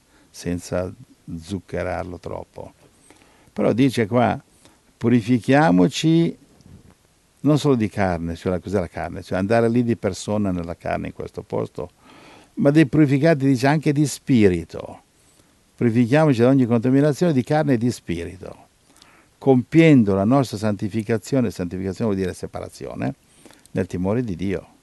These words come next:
Tu vedi nel Vecchio Testamento l'importanza che Dio dava nella legge, a non toccare questo, non toccare quello,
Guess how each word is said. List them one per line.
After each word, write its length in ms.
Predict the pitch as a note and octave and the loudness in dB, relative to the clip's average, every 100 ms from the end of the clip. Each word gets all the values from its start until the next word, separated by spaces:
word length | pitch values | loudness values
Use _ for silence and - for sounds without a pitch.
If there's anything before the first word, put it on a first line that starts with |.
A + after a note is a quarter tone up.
| _ _ _ _ _ | _ _ _ _ _
Tu 100 | - | -4
vedi 160 | C3 C3 | 2 4
nel 100 | B2 | 4
Vecchio 260 | A2+ A#2+ A2+ | 4 2 0
Testamento 540 | G#2+ - A2+ C3 B2+ | -2 0 2 2 0
l'importanza 1120 | A#2+ D3 B2+ C3 B2+ A#2 C3+ E3 E3 B2 A2+ | 0 0 -2 -4 -6 -4 -2 0 0 0 -4
che 180 | G2 G2 | -4 -4
Dio 240 | F#2+ G2+ F#2+ | -2 -2 0
dava 320 | G2 G2+ F#2 | 0 -2 -4
nella 300 | F#2 F2+ F2+ | -6 -6 -6
legge, 640 | F#2+ F#2+ D#2+ - E2 F2+ _ _ _ _ | -4 -6 -6 -10 -10 -10 _ _ _ _
a 60 | F2+ | -4
non 160 | G2+ | -2
toccare 400 | F#2+ G2 F#2+ F#2 | -2 -4 -4 -4
questo, 300 | F2 G#2 - | -4 -6 -4
non 80 | F2+ | -8
toccare 460 | F2+ F2 G2 F#2 F2+ | -8 -8 -6 -6 -6
quello, 520 | - G2+ F#2+ F#2+ | -4 -2 -2 -4